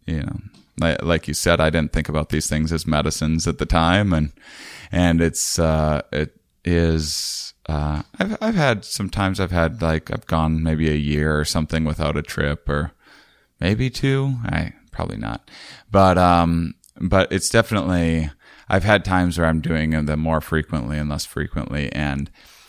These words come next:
um, I think I was in a relationship for, like, three years where I kind of wasn't allowed to do psychedelics 'cause, <laughs> you know, they weren't that open to, so it was like, I maybe did 'em once or twice during that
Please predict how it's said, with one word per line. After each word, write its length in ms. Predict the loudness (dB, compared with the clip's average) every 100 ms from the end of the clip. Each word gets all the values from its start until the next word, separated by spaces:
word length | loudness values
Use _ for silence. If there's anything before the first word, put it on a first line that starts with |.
| -10 -4
um, 640 | 0 0 0 -2 -6 -10 _ _ _ _ _ _ _ -20
I 260 | -20 _ -6
think 160 | -2
I 60 | 0
was 140 | 0
in 80 | -2
a 60 | -2
relationship 720 | -2 0 0 -2 -2 -4 -4
for, 100 | -4
like, 340 | -4 -4 -8 -20 _ _ -10
three 280 | -2 0
years 460 | 2 2 0 0 -2
where 120 | -2
I 80 | -2
kind 240 | -2 -4
of 100 | -4
wasn't 380 | 0 0 0 -2
allowed 400 | 0 0 0 -2
to 100 | -4
do 200 | -4 -2
psychedelics 1000 | -2 -2 -2 -2 -2 -2 0 -2 0 -2
'cause, 260 | 0 2 2
<laughs> 140 | 4
you 80 | 2
know, 160 | 0 0
they 80 | 2
weren't 280 | 0 0
that 160 | -2 -2
open 320 | -2 -2 -2 -2
to, 120 | -6 -10 -14 0
so 200 | 4 6
it 40 |
was 180 | 4 0
like, 280 | 0 0 -2 -4
I 140 | 0 2
maybe 260 | 2 0
did 160 | 0 0
'em 140 | 0
once 260 | 0 -2 -4
or 60 |
twice 420 | -4 0 0 -2 0
during 300 | 0 2 2
that 220 | 0